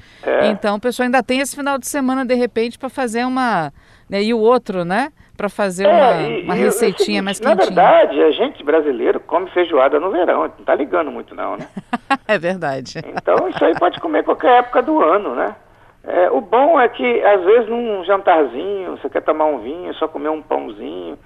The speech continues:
Speaker 1: e comer uma coisinha assim, um prato único,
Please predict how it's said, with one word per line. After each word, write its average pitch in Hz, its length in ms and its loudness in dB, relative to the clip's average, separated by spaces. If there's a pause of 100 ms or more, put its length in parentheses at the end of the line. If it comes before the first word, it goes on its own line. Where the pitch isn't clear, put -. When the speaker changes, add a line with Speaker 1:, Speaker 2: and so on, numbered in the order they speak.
(520)
Speaker 1:
e 143 100 -8
comer 160 280 -4
uma 165 120 2
coisinha 151 480 -2
assim, 160 400 -10
um 151 120 -10
prato 151 320 0
único, 131 720 -8